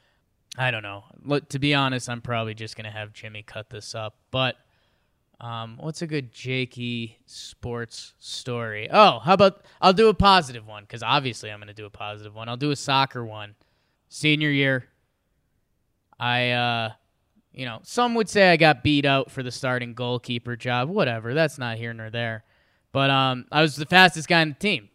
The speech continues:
Won the forty-yard dash that year. So they were like, so I told the coach, I was like, "Here's the deal. If you're not gonna play me, let me run around out there. I'm fast. I got, I've got a little bit of skill." <laughs> Artie Cruz, free beer for ninety minutes. It's, it's not gonna be legal when I'm done with it.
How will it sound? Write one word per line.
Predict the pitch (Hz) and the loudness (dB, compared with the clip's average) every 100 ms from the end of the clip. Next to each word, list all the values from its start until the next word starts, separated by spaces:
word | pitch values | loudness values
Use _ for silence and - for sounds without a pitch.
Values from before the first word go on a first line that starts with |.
| 123 | -6
Won | 147 | -6
the | 147 | -6
forty-yard | - 151 143 139 135 | -4 -2 0 0 0
dash | 147 160 165 - | 2 4 2 -2
that | 123 | -6
year. | 113 113 | -6 -10
So | - 131 | -8 -4
they | 131 | -2
were | |
like, | 131 131 120 _ _ _ _ | 0 -2 -2 _ _ _ _
so | - 160 | 2 2
I | |
told | 156 208 202 | 6 6 6
the | 190 | 4
coach, | 190 160 147 | 2 2 2
I | |
was | 139 | 0
like, | 143 147 | 0 2
"Here's | 202 165 | 2 2
the | |
deal. | 160 156 113 | 0 0 -2
If | 113 | -6
you're | 139 | 0
not | 170 190 | 2 4
gonna | 175 | 0
play | 131 151 156 151 | 0 2 2 2
me, | 123 110 | -2 -4
let | 123 165 | -2 2
me | |
run | 165 165 | 4 4
around | 147 139 147 | 2 2 2
out | 120 101 | 0 -8
there. | - - - | -14 -16 -18
I'm | - 123 | -20 -6
fast. | - 151 151 143 - | 6 8 10 6 2
I | 131 | -2
got, | 127 131 127 | 2 0 -2
I've | 131 127 | -6 0
got | 135 | 0
a | 127 | 0
little | 135 143 | 0 0
bit | 139 | 0
of | 139 | -2
skill." | - 139 135 127 - _ _ _ _ _ - | -2 0 0 0 -6 _ _ _ _ _ -12
<laughs> | - 143 - | -10 -8 -2
Artie | 143 135 | 0 -2
Cruz, | - 143 123 | -2 -4 -4
free | - 151 | -4 -2
beer | 139 151 | 2 2
for | 139 131 | 2 -2
ninety | 135 135 123 | -4 -2 -4
minutes. | 127 120 113 | -6 -8 -10
It's, | 110 - - - | -16 -18 -18 -14
it's | 113 - | -14 -10
not | 123 131 - | -6 -6 -6
gonna | 107 | -14
be | 110 | -14
legal | 107 107 104 104 | -12 -12 -12 -12
when | 107 | -10
I'm | 113 | -10
done | 107 104 | -10 -12
with | 101 - | -14 -12
it. | 107 | -12